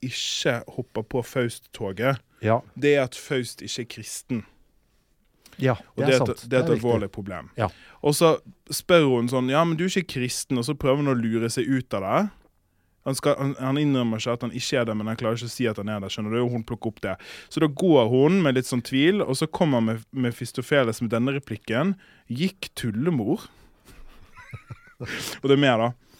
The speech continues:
Speaker 1: «Faust, du er igjen spion.» Og så kommer djevelen. «Jeg hørte alt. Herr doktoren har fått, eh, litt, eh, katekismuseksaminasjon.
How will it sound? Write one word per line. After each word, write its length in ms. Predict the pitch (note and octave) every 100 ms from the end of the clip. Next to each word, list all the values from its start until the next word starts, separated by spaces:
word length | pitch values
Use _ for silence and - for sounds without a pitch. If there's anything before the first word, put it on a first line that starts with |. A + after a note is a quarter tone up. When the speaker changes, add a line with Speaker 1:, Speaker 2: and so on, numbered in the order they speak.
| - -
Speaker 1:
«Faust, 580 | - C3+ A2+ - - - _ _ _ F#3 G#3
du 320 | - C3+ C3
er 60 | A#2+
igjen 320 | B2+ C#3+ A#2
spion.» 680 | - - G#2 A2 D#3+ A3 G3 _ _ -
Og 60 | G#2
så 60 | A2
kommer 200 | G#2 G2+
djevelen. 380 | G2+ G2 E2+ E2 _ _ _ _ _ _ _ _ _ A#2
«Jeg 120 | A#2+
hørte 260 | A#2+ - -
alt. 340 | B2 G#2 - - - - -
Herr 100 | A#2
doktoren 520 | D#3 - - G#2+ D#3
har 80 | G#3
fått, 360 | C#3+ - -
eh, 100 | A2+
litt, 340 | A2 A2+ _ A2
eh, 140 | G#2
katekismuseksaminasjon. 1700 | G#2 A2+ A2+ - D#3 - F2+ F2 - - F#2 F2 E2+ - B2 C3